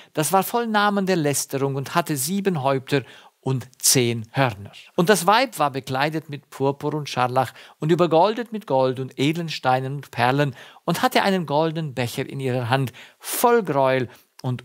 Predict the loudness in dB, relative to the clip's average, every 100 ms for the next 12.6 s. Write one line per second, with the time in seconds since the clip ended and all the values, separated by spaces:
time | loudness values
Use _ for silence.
0 | -2 0 0 2 2 2 -4 -2 -2 -2
1 | -6 -2 0 0 -2 -2 0 0 -2 -6
2 | -10 _ _ 2 4 4 4 2 0 -4
3 | 0 0 0 -4 -4 -4 -2 2 2 0
4 | -10 -4 2 2 4 4 4 2 0 -6
5 | -10 -8 2 2 4 2 2 0 -4 -10
6 | -18 -20 -20 _ 0 4 6 6 4 -2
7 | 0 0 0 -4 -6 -8 -10 -16 -4 2
8 | 6 4 2 0 0 0 0 2 2 0
9 | -2 -12 -2 0 0 0 4 4 4 0
10 | -2 2 2 2 0 -2 -2 -4 -4 -8
11 | -8 -10 -18 _ _ -4 2 4 4 2
12 | -6 2 4 4 -2 -10